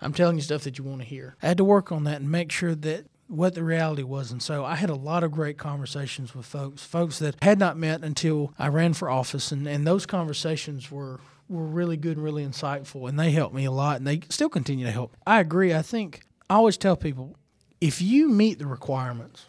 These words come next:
if you meet the age requirement, if you meet, you know, whatever those requirements may be, run for office. You have that, you have that right as an American citizen to run for office.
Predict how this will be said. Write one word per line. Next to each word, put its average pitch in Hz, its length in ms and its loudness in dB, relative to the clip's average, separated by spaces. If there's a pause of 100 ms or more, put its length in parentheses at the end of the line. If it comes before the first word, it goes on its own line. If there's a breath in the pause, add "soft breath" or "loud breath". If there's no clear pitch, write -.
(240)
if 139 160 -6
you 190 100 6
meet 190 200 6
the 170 120 -4
age 147 200 2
requirement, 120 500 -2
if 113 160 -6
you 156 80 4
meet, 151 320 6
you 165 140 0
know, 139 120 4
whatever 165 360 8
those 135 260 0
requirements 139 560 0
may 135 220 0
be, 120 340 -2
run 233 200 4
for 185 180 2
office. 131 340 -4
You 220 120 4
have 175 320 4
that, 151 280 0 (220)
you 185 180 2
have 185 400 4
that 156 260 0
right 151 360 2
as 127 180 -2
an 127 80 -4
American 127 460 -4
citizen 139 500 -6 (200 soft breath)
to - 80 -2
run 180 180 6
for 135 180 -2
office. - 420 -8